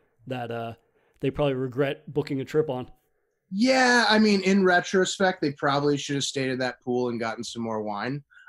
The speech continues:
Speaker 2: Uh,
Speaker 1: Yeah.
Speaker 2: but, I mean, you know, for us, I think, you know, again, we've seen most of these shark films, I th-, and I think you hit it, where they're on at the top of the water, at the surface, right?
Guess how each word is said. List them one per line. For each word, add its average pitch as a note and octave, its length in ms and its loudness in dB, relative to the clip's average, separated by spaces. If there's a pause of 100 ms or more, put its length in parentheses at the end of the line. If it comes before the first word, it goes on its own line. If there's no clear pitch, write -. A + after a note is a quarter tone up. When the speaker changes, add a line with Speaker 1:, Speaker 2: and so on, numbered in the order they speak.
Speaker 2:
Uh, C3+ 200 0
Speaker 1:
Yeah. B2+ 160 -4
Speaker 2:
but, - 560 -10
I D#3+ 40 2
mean, D#3 300 0 (300)
you D3 120 -2
know, B2+ 140 -2
for D3+ 400 -2
us, C#3+ 500 2
I C#3+ 120 -2
think, C#3+ 340 -4 (840)
you D3 80 -6
know, B2 200 -4
again, C3 460 -4
we've C#3 360 -2
seen C3+ 500 0
most C3+ 420 -2
of C3+ 60 -2
these B2+ 160 -4
shark B2 440 -6
films, A#2+ 680 -6
I B2 80 -6
th-, - 160 -12
and B2+ 80 -6
I A#2 80 -8
think A2+ 180 -8
you A#2 100 -8
hit B2 200 -4
it, A2+ 160 -4 (260)
where A#2+ 300 -2
they're B2+ 260 -2
on B2+ 320 -2 (200)
at B2+ 100 -6
the A#2+ 80 -16
top C3+ 320 -2
of A#2 60 -8
the A2 80 -6
water, G#2+ 260 -4
at G2+ 80 -16
the - 80 -16
surface, B2+ 560 -4
right? A2+ 260 -6